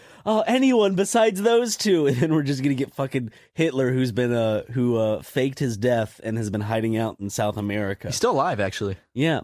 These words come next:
Speaker 1: So if you're out there, Hitler, uh, we,
Speaker 2: He's, he's,
Speaker 1: uh,
Speaker 2: I think he's, he's actually probably a big fan. He commented on one of our videos, no joke.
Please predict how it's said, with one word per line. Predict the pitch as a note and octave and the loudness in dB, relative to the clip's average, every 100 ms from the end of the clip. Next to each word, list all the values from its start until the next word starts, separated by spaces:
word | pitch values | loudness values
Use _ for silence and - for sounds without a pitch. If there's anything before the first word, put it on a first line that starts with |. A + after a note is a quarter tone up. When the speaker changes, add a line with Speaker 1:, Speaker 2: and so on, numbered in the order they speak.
| - | -6
Speaker 1:
So | - C#3 C#3 | 0 2 2
if | C#3+ | 2
you're | E3 | 4
out | F3 D#3 | 4 4
there, | E3+ | 2
Hitler, | E3+ E3+ F3+ F3+ | 2 2 2 4
uh, | C3 C3 C3 | 4 4 2
we, | B2 C3 C3 | 2 2 2
Speaker 2:
He's, | C3 B2 | 2 2
he's, | - | 2
Speaker 1:
uh, | |
Speaker 2:
I | D3 | 2
think | D#3 G#3+ | 0 -2
he's, | F#3+ | 0
he's | D3+ D3+ | -2 -2
actually | G#3+ - | -4 -2
probably | D#3 C3+ | 0 0
a | |
big | A2 B2 | -2 -4
fan. | - C3 | -2 -4
He | C3+ | -4
commented | - E3+ A3+ F#3 | 0 0 2 0
on | |
one | D3 | 0
of | C3+ | 0
our | A#2+ | 0
videos, | D3 C#3 G#2+ | 2 0 0
no | A#2 | -2
joke. | A#2 B2+ D3+ - | 0 0 -2 -4